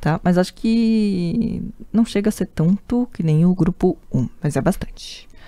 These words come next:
ok? Então, grupo dois, rosinha. Vamos lá. Como sempre, temos a nomenclatura by pera pera, né? <laughs> By pera pera, então é o grupo dos ru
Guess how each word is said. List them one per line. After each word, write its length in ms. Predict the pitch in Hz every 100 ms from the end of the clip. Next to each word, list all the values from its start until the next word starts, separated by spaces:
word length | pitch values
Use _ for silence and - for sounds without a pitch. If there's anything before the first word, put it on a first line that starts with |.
| -
ok? 200 | - -
Então, 300 | 247 - 180
grupo 260 | 190 208 220
dois, 380 | 160 180 - - -
rosinha. 500 | - 196 196 131 120 - - - - - - - - - - - -
Vamos 280 | 359 370
lá. 100 | 156 - - - - - - -
Como 180 | 302
sempre, 420 | 330 220 262 - 294
temos 320 | - 180 214
a 440 | 185 165 160 -
nomenclatura 1000 | 156 165 170 170 160 - 180 208 185 165 - - - _ - -
by 260 | 139 139 180
pera 240 | - 196
pera, 320 | 233 147 90 143 -
né? 120 | 160 - - - - - -
<laughs> 560 | - - - 453 392 -
By 400 | - 156 139 156
pera 240 | - 160 175
pera, 220 | 190 196
então 200 | 196 180
é 40 |
o 40 | 180
grupo 280 | 180 196
dos 320 | 180 170 170 - -
ru 400 | 165 202 277